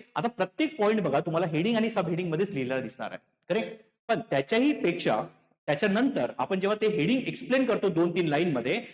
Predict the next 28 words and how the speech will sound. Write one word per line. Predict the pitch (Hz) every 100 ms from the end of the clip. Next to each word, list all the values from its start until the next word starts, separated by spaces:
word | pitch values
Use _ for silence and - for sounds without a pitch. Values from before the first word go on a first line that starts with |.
| - 208
तर |
मग | 190 254
तुम्हाला | 247 214 180 135 185 214 185
तिथे | 170 226
ते | - 185 185 -
बुलेट | 185 214 269 240 247
पॉइंट | 220 226
मध्ये | 202 208 196
लिहायचं | 170 135 123
आहे. | 131
इथे | 196
तुम्हाला | 190 196
बुलेट | 165 185 190
पॉइंट | 180 185
दिसले, | 160 160 123 -
दिसत | 147 151
असणार | 156 113 117
आहे, | 98 _ _ _ -
करेक्ट? | 196 233 - - _ -
म्हणजे | 180 233
हेडिंग, | - 143 180 285
सबहेडिंग | - 180 160 160 170
आणि | 220
बुलेट | 180 156 143 135
पॉइंट, | 101 92 _ _ -
हेडिंग, | 156 226 285
सबहेडिंग | - 160 160 175 285 -
आणि | 165 320